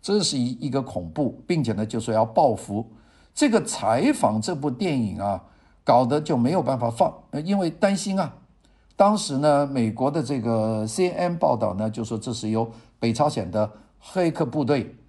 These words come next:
啊，这个叫做黑客网络部队幺二幺局，他们发动的这个攻势。但到现在为止呢，我也没有看到这个敲，确凿的证据说真正是北，北朝鲜的黑，黑客部队。但这件事情呢，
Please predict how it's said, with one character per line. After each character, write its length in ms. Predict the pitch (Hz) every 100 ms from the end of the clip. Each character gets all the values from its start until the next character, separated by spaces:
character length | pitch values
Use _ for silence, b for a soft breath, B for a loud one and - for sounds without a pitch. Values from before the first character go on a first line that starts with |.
| _ -
啊， 180 | 110 104
这 160 | 127
个 100 | 110
叫 140 | 107 107
做 120 | 113
黑 220 | 160 185
客 180 | - 175
网 200 | - 98
络 100 | 131
部 180 | 131 120
队 160 | 120
幺 120 | 151 165
二 200 | 156 127
幺 240 | 160 180
局， 460 | 170 104 104 160 B B B B -
他 160 | 160
们 140 | 160 156
发 200 | 123 117
动 160 | 123
的 100 | 107
这 100 | 104
个 100 | 107 107
攻 220 | 139 156
势。 260 | - 110 104
但 140 | 170
到 100 | 156
现 180 | 156 175
在 120 | 139
为 120 | 120 -
止 140 | 101
呢， 120 | 98
我 140 | 120 113
也 80 | 123
没 80 | 151
有 80 | 110
看 180 | 127
到 220 | 117 104 B B B B
这 140 | - 147
个 140 | 123 110
敲， 440 | - - 151 156 -
确 300 | - - 214
凿 260 | 208 - 110
的 80 | 151
证 240 | 135 113
据 140 | 101 113
说 180 | 120 113
真 240 | 185 196
正 160 | 165 113
是 140 | 120
北， 320 | - 90 85 b b b -
北 140 | 110
朝 180 | 117 127
鲜 160 | -
的 80 | 113
黑， 220 | - 139
黑 220 | 117 151 123
客 120 | 131
部 160 | 127
队。 280 | 120 113 B B B
但 140 | 196 175
这 140 | 247
件 180 | 202 143
事 160 | 156
情 180 | 117 110
呢， 220 | 120 120